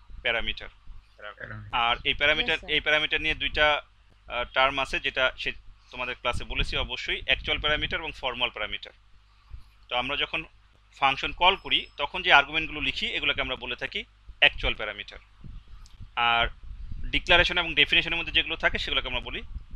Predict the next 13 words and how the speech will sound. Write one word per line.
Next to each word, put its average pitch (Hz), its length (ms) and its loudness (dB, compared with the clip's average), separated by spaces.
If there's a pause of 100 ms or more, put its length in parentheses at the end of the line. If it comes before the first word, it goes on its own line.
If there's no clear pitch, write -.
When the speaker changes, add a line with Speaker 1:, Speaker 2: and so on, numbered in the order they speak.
(220)
Speaker 1:
ফর্মাল 127 280 0
প্যারামিটার। 101 420 -8 (1300)
তো 139 260 -4
এটা 156 420 8 (140)
আমরা 135 200 0
অবশ্যই 127 280 0
ব্যাখ্যা 151 280 6
দিব 180 160 2
আজকের 160 240 6
মেইন 135 200 4
ক্লাসে। 143 480 4 (360)
call 135 200 2
by, 143 200 6